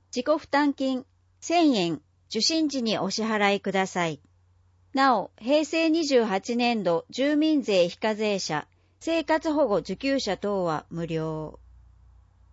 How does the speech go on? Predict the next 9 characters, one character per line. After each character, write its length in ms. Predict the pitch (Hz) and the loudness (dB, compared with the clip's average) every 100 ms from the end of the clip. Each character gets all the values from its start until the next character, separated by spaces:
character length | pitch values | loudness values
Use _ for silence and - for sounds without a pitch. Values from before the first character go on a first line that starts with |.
| _ _ _ - | _ _ _ -10
検 260 | - 349 330 | 0 0 2
診 240 | 320 320 294 | 0 -2 -2
期 140 | - | -4
間、 340 | 254 175 151 - _ _ - | 0 0 -2 -10 _ _ 0
平 220 | 302 320 | 4 4
成 260 | 330 311 320 | 4 2 4
三 280 | 320 311 | 4 4
十 240 | 277 302 277 | 2 0 0
年 260 | 202 170 | 0 -2